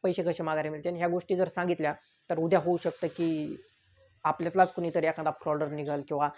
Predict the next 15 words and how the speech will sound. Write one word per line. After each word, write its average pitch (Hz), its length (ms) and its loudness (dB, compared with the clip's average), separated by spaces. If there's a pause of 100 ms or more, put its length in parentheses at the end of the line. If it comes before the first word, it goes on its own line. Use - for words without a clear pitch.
(220)
जर 160 100 4
एखाद्या 160 260 2
फ्रॉडरने 170 480 2
जर 156 160 2
हा 147 100 -2
व्हिडिओ 147 220 0
पाहिला 143 300 -4 (120)
तर 160 100 0
तो 175 200 -2
देखील 170 280 0
त्या 156 140 -2
ठिकाणी 156 260 -6
सावध 156 300 4
होईल. 156 160 0 (260)
त्यासा-, 170 300 0